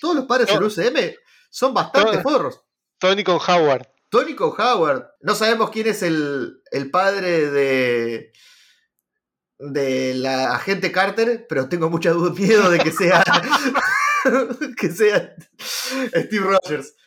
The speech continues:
Speaker 1: Así que por la duda no averiguamos más.
Speaker 2: Te, te, te lo mencionó Thanos por el campo justamente antes de tomar su caldito. Ah, nunca tomó el caldito, cierto que no tomó, no llegó a tomar el caldito. Es-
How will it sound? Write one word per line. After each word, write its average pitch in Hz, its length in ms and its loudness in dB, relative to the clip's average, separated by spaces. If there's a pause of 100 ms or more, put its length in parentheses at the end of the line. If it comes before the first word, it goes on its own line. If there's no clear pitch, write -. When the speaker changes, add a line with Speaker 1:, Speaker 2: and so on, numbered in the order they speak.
(120)
Speaker 1:
Así 156 200 -4
que 180 80 -2
por 165 140 -2
la 165 60 4
duda 202 120 2
no 196 60 0
averiguamos 170 360 2
más. 147 340 -4
Speaker 2:
Te, 196 200 2
te, 170 320 2
te 147 200 0
lo 156 60 2
mencionó 180 320 0
Thanos 220 220 0
por 185 140 -2
el 147 120 -8
campo 185 360 0
justamente 170 680 -2
antes 160 260 -2
de 147 120 0
tomar 139 420 0
su 131 180 -8
caldito. 139 460 -2
Ah, 202 140 4
nunca 196 380 -2
tomó 185 180 2
el 160 80 0
caldito, 143 420 0
cierto 147 260 -2
que 135 100 0
no 135 120 -6
tomó, 139 240 -2
no 143 80 -6
llegó 147 220 -2
a 143 60 0
tomar 147 220 -2
el 143 100 -2
caldito. 147 580 0
Es- 127 100 -4